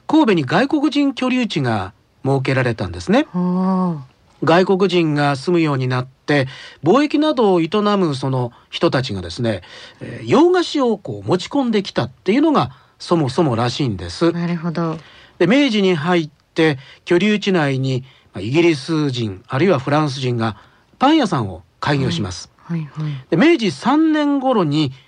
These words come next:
Speaker 1: 居留地にオリエンタルホテル、そして明治四年には兵庫ホテルが開業しまして、デザート菓子が提供されました。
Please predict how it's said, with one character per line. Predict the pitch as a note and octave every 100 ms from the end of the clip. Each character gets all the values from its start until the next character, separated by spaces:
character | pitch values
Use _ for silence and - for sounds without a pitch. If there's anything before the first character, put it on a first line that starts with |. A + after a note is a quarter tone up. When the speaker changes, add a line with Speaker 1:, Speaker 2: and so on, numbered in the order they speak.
| _ -
Speaker 1:
居 | G#3
留 | A#3 C#4+ C4
地 | - A3
に | G3+ F#3+ _
オ | - F3
リ | A3+
エ | C#4+
ン | C4+
タ | -
ル | G#3 F#3
ホ | F3
テ | C3+
ル、 | - - _ _ _
そ | - F3
し |
て | - D#3+ C3 - _ _
明 | F#3 C#4+ A#3
治 | D3+
四 | C3+ C#3+
年 | E3+ D#3+
に | D3+
は | B2+ A2 _ _
兵 | - G#3+ D4+ C#4
庫 | C#4+
ホ | C4+ C4
テ | G#3+
ル | A3+
が | B3 C3+ - _ _
開 | C#3 C#3
業 | C3+
し | B2
ま | B2+ A#2
し | -
て、 | - D#3+ C3 _ _ -
デ | A#2 D3
ザ | C#4 D#4+
ー |
ト | E4 E4
菓 | A3+
子 | -
が | B2 F2 - - -
提 | C3
供 | B2+ A#2+
さ | A#2
れ | A2
ま | G2+
し | -
た。 | -